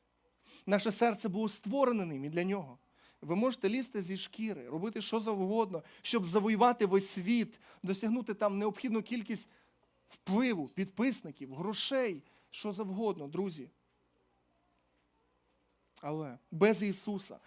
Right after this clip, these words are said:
ви ніколи не будете по-справжньому задоволені. Ніколи. Ніколи. Ісус —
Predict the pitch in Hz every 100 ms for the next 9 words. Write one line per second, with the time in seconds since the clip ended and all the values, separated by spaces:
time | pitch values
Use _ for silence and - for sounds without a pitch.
0 | - - 170 190 190 208 202 185 175 185
1 | 175 151 170 - - 190 185 180 156 165
2 | 165 160 151 151 131 127 139 185 196 170
3 | 123 131 - _ _ _ _ _ _ _
4 | _ _ 151 156 - - 175 _ _ _
5 | _ _ _ 185 165 - 226 -